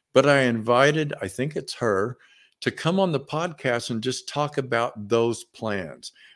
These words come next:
because I think it'd be fun. So, uh, I'll have her, if it is a her, I'm sure it is, in the next week or two or the next couple of episodes, certainly long before, uh, Going Caching comes,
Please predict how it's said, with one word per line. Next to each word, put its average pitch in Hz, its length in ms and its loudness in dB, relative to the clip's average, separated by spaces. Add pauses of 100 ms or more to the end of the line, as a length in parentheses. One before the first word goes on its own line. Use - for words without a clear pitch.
because 135 300 -2
I 127 80 2
think 131 280 -4
it'd 107 160 -6
be 95 120 -6
fun. 92 460 -10 (640)
So, 120 440 4
uh, 113 680 0
I'll 147 160 2
have 135 400 0
her, 156 560 0 (240)
if - 180 -8
it - 80 -2
is 139 180 -2
a 120 60 -4
her, 123 200 -6
I'm 139 180 -8
sure 170 300 -4
it 107 100 -4
is, 87 320 -10 (440)
in 123 160 4
the 110 80 2
next 113 360 -2
week 113 340 -2
or 139 120 -4
two 151 340 -4
or 104 160 2
the 104 120 -2
next - 440 -6 (220)
couple 120 320 0
of 101 120 0
episodes, 127 680 0
certainly 151 420 0
long 110 420 0
before, 95 540 -4 (460)
uh, 95 220 -4
Going 101 360 0
Caching 101 520 -4
comes, 90 460 -10